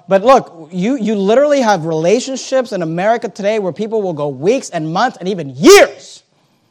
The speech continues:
without engaging in a physical relationship. Say, "Why do you not want to do that?" Here's why. He says, "And come together again," First Corinthians five seven,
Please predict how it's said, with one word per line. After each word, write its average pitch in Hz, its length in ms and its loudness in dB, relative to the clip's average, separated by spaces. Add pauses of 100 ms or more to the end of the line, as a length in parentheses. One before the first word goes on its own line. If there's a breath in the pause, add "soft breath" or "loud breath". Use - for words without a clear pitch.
(500)
without 190 240 0
engaging 202 480 -2
in 175 80 -2
a - 20 -4
physical 170 320 -4
relationship. 147 580 -6 (1200)
Say, 185 160 -2
"Why 156 220 -2
do 233 60 0
you 240 80 -2
not 214 160 0
want 202 160 2
to 233 60 -2
do 247 40 0
that?" 139 140 0
Here's 220 240 -2
why. 190 340 2 (400 soft breath)
He 180 120 -6
says, 208 300 4 (100)
"And 165 180 -4
come 214 220 0
together 208 400 2
again," 185 480 0
First 180 260 -4
Corinthians 160 300 -4
five 165 240 -2
seven, 185 340 -2